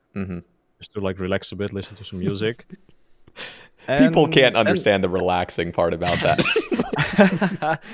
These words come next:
Speaker 2: Yeah, I get that question a lot in, like, in my stream, like, "How do you, like, stay sane?" And then my answer is always, "Who says I'm sane?" That's al-, that's always my answer.
Speaker 1: <laughs> Love it.
Speaker 2: <laughs> But, um, <clears throat> uh,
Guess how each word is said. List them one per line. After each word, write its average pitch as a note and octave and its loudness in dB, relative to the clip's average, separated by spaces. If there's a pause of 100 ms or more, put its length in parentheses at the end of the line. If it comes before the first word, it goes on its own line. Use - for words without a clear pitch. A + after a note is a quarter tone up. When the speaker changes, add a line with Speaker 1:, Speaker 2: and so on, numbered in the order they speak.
(340)
Speaker 2:
Yeah, G2+ -2
I G2+ 0
get G2+ -6
that G2 -6
question G2+ -6
a F#2 -6
lot F#2 -6
in, F#2 -6
like, - -12
in A2 -10
my G2 -4
stream, G2 -6
like, F#2+ -4
"How G2+ 0
do G2 -6
you, F#2+ -6
like, G2 -10
stay F#2 -4
sane?" G2 -4
And G2 -12
then F#2 -10
my F#2 -8
answer G2 -6
is F#2 -8
always, F#2 -4
"Who G#2 -8
says G2 -8
I'm F#2+ -8
sane?" G#2 -4
That's - -2
al-, C6+ -6
that's - 8
always - 0
my G2+ -2
answer. G#2 -6 (340)
Speaker 1:
<laughs> - -
Love F#2 0
it. F2 -6 (580)
Speaker 2:
<laughs> B2+ -8 (500)
But, G#2+ -4
um, G#2+ -4 (100)
<clears throat> - -10
uh, F#3 -2